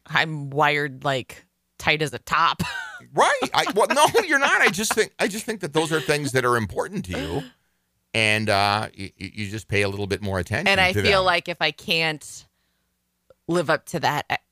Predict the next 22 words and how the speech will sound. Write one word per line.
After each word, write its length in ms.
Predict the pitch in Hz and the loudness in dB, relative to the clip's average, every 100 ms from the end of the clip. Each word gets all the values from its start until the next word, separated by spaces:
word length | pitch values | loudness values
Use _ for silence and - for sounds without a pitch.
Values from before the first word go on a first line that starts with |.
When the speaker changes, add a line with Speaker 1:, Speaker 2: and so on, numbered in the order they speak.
| - | -4
Speaker 1:
expectation 1000 | 151 - - 143 - 156 147 - 143 135 | -4 -4 -6 -6 -4 -6 -4 -4 -2 -2
or 80 | 127 | -6
fulfill 640 | - 147 _ 175 156 151 | -6 -8 _ 0 0 -2
that, 420 | 139 135 127 - _ _ _ _ _ _ _ _ _ _ _ _ _ _ _ | 0 2 0 -4 _ _ _ _ _ _ _ _ _ _ _ _ _ _ _
like, 340 | 135 123 - - _ _ _ _ _ _ _ _ _ - | -6 -6 -10 -20 _ _ _ _ _ _ _ _ _ -8
um, 280 | 143 127 107 | -4 -2 -2
aspiration, 1000 | - 139 123 - 156 139 135 139 - 127 | -2 -2 -2 -6 -2 0 0 -2 -4 -4
that 100 | 127 | -4
I 80 | 127 | -6
just 220 | 120 131 | -8 -8
don't 200 | - 131 - | -8 -8 -6
do 160 | 131 | -8
it 80 | - | -6
at 80 | 123 | -6
all. 340 | 123 - - _ | -6 -8 -18 _
Speaker 2:
Right. 400 | 240 381 339 - _ _ _ _ _ | 6 6 4 -4 _ _ _ _ _
When 180 | 196 220 | 4 4
Speaker 1:
Yeah. 60 | |
Speaker 2:
in, 40 | 208 | 2
when 200 | 175 202 | 4 4
in 180 | 196 175 | 2 2
reality, 840 | 160 147 185 226 190 117 117 | 2 4 2 2 2 2 2